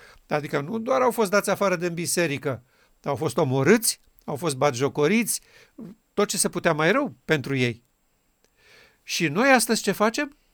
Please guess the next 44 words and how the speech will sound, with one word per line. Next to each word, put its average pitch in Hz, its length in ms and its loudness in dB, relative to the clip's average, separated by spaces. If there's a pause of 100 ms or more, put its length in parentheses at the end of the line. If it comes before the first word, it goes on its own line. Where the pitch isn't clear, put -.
(200)
Când 165 180 -2
vin 226 200 -4
niște 233 240 -2
oameni 220 220 2
și - 100 -2
ne 175 120 0
spun 240 220 -4
că 233 80 2
a 220 60 10
venit 190 240 2
lumină 214 340 -2
nouă, 233 300 0 (200)
care 233 220 8
e 226 60 8
reacția 220 320 4
noastră? 247 400 -2 (480)
Facem 220 320 2
la 214 100 6
fel 240 160 0
cum 233 120 -4
au 220 80 2
făcut 214 220 -6
bisericile. 214 600 -2 (420)
Nu 165 220 -4
le-a 180 140 0
trecut 156 240 -8
prin 147 160 -6
cap - 180 -6
așa 147 180 -6
ceva. - 320 -10 (1080)
Și 131 220 -8 (400)
pentru 143 240 -10
că 143 120 -6
nu 143 180 0
au 196 120 4
dorit 151 260 -2
să 147 240 -2
înainteze 147 640 -2
în 131 60 -4
slava 143 340 0
crescândă 127 640 -8 (220)
a 147 100 -10
acestei 135 380 -4
solii, 139 460 -6